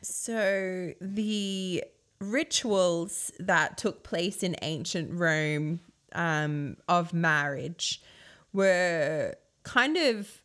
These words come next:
evolved themselves. Um, when we get to three hundred, the early three hundred A D, we see the Roman Empire s-,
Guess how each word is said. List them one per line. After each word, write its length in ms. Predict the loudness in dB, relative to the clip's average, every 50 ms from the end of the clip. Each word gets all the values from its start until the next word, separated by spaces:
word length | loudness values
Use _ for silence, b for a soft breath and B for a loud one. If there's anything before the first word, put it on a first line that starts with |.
| _ 2
evolved 520 | 2 4 6 6 4 4 2 -2 -8 -2
themselves. 1040 | 0 0 0 0 0 2 4 4 4 2 -2 -4 -6 -8 -10 -12 -12 -12 -12 -14 -16 _ _ _ -2
Um, 480 | 2 2 2 2 2 0 0 -2 0 2
when 160 | 4 4 4
we 100 | 4 2
get 240 | 4 2 2 2 2
to 120 | -2 -2
three 340 | -2 -2 -2 0 0 2 0
hundred, 720 | 2 2 2 2 2 0 0 2 2 4 4 4 2 2 0
the 100 | 0 2
early 300 | 2 2 2 2 2 0
three 300 | -2 -4 -4 -4 -2 -2
hundred 400 | 0 0 0 0 0 -2 -2 -2 0
A 220 | 0 0 0 0
D, 500 | -2 -2 0 0 0 0 -2 -4 -6 -6 b b b b b b b b b b b b b _ -8
we 280 | -2 -2 0 0 0
see 720 | -2 -2 0 2 2 2 4 2 0 0 -2 -4 -6 -8 -8
the 200 | -6 -2 0 2
Roman 360 | 4 4 4 6 4 2 0 0
Empire 580 | 0 2 2 2 2 2 2 2 4 4 2
s-, 200 | 0 -2 -6 -10